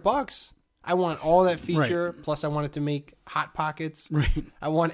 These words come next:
Speaker 1: <laughs> everything,
Speaker 2: Want
Speaker 1: you
Speaker 2: it to
Speaker 1: know?
Speaker 2: have
Speaker 1: I wanna put cassettes in it,
Speaker 2: <laughs> Want it to
Speaker 1: and I
Speaker 2: have
Speaker 1: want those to
Speaker 2: thirty-four
Speaker 1: play."
Speaker 2: double Ds.
Speaker 1: <laughs> Yeah, I wanna be able to take it home. Uh, maybe I will. Now
Speaker 2: No,
Speaker 1: that you
Speaker 2: but
Speaker 1: mention
Speaker 2: I,
Speaker 1: it.
Speaker 2: I actually read a couple articles that said that they're, again, not better than any other, you know, they're just,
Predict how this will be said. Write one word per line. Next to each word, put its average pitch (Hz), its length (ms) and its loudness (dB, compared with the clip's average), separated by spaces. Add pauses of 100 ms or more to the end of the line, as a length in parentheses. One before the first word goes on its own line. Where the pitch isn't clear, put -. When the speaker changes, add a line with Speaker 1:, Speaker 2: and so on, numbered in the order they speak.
Speaker 1:
<laughs> - 100 -14
everything, 185 540 0
Speaker 2:
Want 160 140 4
Speaker 1:
you 143 40 4
Speaker 2:
it 139 40 2
to 135 60 0
Speaker 1:
know? 135 60 2
Speaker 2:
have 131 240 -2 (140)
Speaker 1:
I - 80 -2
wanna 208 220 6
put - 160 4
cassettes 208 480 -2
in 113 80 -6
it, 101 80 -8
Speaker 2:
<laughs> - 0 -
Want 170 100 2
it 175 60 -2
to 147 60 -2
Speaker 1:
and 151 80 2
I 151 40 2
Speaker 2:
have 156 60 2
Speaker 1:
want 160 100 6
those 180 160 6
to 165 60 8
Speaker 2:
thirty-four 156 80 8
Speaker 1:
play." 147 120 -4
Speaker 2:
double 156 140 4
Ds. - 560 -10
Speaker 1:
<laughs> - 640 0
Yeah, 165 440 4
I 147 60 -6
wanna 185 180 2
be 185 80 0
able 180 140 4
to 151 100 -2
take 160 220 -2
it 160 140 -2
home. 143 400 -2 (480)
Uh, 120 320 -2 (100)
maybe 123 260 -8
I 113 80 -6
will. 127 360 -12 (280)
Now 185 60 0
Speaker 2:
No, 196 120 8
Speaker 1:
that 175 60 8
you 156 60 2
Speaker 2:
but 143 120 6
Speaker 1:
mention 160 240 0
Speaker 2:
I, 175 100 8
Speaker 1:
it. 175 120 4
Speaker 2:
I 175 100 6
actually 185 300 4
read 151 120 4
a 139 40 -2
couple 143 240 -2
articles 147 420 2
that 131 140 -2
said 131 200 0
that 123 200 -2 (180)
they're, 131 380 2 (460)
again, 143 400 4
not 135 380 0
better 135 220 2
than 127 160 -2
any 131 220 2
other, 120 380 0 (140)
you 139 120 -4
know, 113 100 -6
they're 117 140 -4
just, 123 340 -4